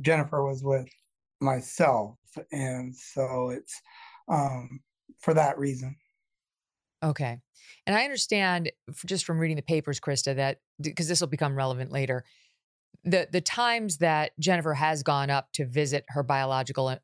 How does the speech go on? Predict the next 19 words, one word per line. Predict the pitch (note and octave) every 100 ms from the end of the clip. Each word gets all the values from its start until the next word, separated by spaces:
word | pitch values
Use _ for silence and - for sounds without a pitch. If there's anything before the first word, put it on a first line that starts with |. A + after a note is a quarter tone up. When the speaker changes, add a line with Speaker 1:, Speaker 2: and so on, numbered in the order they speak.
| -
Speaker 2:
mom | C#3+ B2+ B2 C3 -
in | C#3+ B2+
Canada | - C#3 C3 B2 A#2+ B2+ _
have | C#3+ A#2+
been | C#3+ C3+ C3+ C3+ -
relatively | E3 E3 D#3 D#3 C3 C3
few, | - C#3 B2 B2+ C#3 _ _ _ _ _ -
and | E3+
they | E3+ F3+
haven't | G#3 G#3+ F#3
gone | F3 E3+
particularly | E3+ D3+ C#3+ C#3 C3
well. | B2+ B2 C3+
Th-, | D3 -
these | F3+ F3
two | A3
are | F#3
not | E3+ E3+ -
close | D#3+ D3 C#3+ - -